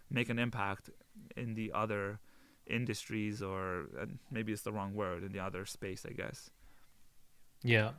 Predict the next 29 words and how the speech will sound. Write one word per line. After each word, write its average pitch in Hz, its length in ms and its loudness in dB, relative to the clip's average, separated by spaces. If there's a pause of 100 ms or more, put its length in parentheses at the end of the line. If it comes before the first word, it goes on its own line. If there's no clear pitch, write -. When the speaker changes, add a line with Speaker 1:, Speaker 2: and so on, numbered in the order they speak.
(120)
Speaker 2:
and 123 120 8
I, 143 80 12
and 156 220 8
I 156 60 10
think 160 180 10
we'll 151 100 12
see 127 220 8
that. 98 240 6
I 110 100 2
think, 113 320 6
Speaker 1:
Yeah. 117 120 12
Speaker 2:
uh, 107 160 10 (400)
in 120 80 10
the 123 40 12
next 127 200 12
couple 123 240 10
of 110 40 10
years, 113 280 10
we, 113 240 8
we 110 220 8
will 113 180 8
see 117 180 6
someone 104 380 8
who, 104 340 8 (400)
uh, 104 220 12
comes 113 320 8
out 110 260 10
and, 98 400 4 (180)
and, 95 640 2